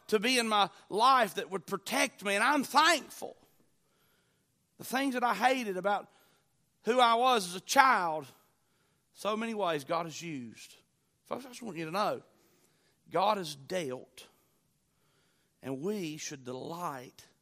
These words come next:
in His dealing. Don't be looking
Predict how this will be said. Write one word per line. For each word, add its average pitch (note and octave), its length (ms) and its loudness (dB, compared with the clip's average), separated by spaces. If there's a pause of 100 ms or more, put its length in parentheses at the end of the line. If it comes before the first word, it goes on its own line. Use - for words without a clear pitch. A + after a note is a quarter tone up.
(720)
in B2 60 -12
His A#2+ 180 -8
dealing. - 600 -16 (1800)
Don't - 240 -8
be E3+ 340 -6 (1080)
looking F3+ 640 -4